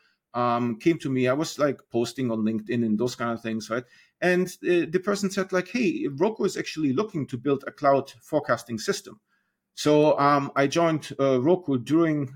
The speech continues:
uh, the pandemic in twenty twenty, um, and started building, uh, a forecasting system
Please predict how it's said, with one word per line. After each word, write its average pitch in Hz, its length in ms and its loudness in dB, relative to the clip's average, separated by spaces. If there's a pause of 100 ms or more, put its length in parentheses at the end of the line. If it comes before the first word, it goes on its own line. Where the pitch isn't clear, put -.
uh, 123 340 2
the 117 80 -8
pandemic 127 640 0 (420)
in 131 280 2
twenty 147 320 -2
twenty, 131 560 -4 (420)
um, 127 560 0
and 135 420 0
started 156 520 0
building, 139 440 0 (320)
uh, 131 240 0
a 123 60 -2
forecasting 143 520 0
system 120 540 -6